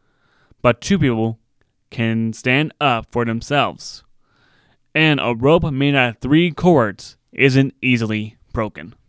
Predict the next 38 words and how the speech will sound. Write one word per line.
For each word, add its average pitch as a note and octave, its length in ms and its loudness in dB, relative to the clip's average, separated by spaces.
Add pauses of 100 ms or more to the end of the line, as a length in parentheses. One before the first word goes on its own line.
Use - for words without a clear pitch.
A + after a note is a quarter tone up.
(420)
Basically, A3+ 280 4
what G3+ 120 2
the D3 80 0
Bible D3+ 320 4
is A#2+ 80 -4
saying D#3 320 -4
is B2+ 100 -6
that B2 500 -8 (460)
if, C3+ 160 -6
when D#3 200 -6
we F#3 120 -4
have F3+ 240 -4
people D#3 340 -2
around A#2+ 420 -4
us, D3 180 -8
these A2+ 240 -10
friends, C#3 600 -6
these A#2+ 180 -10
true D3+ 160 -4
friends C#3 260 -6
who C3 60 -6
will A2+ 80 -4
be A#2+ 240 -4
around A2+ 480 -4
us - 420 -10 (840)
through B2 360 2
everything C3 420 -2
that A#2+ 140 -4
we G#2+ 100 -6
face, A#2+ 320 -2
through A#2+ 120 -4
the G2+ 100 -8
fun D3+ 320 -6
times D#3+ 240 -6
and A#2 80 -10
the A2 60 -12
hard B2+ 260 -6
times F3 520 -12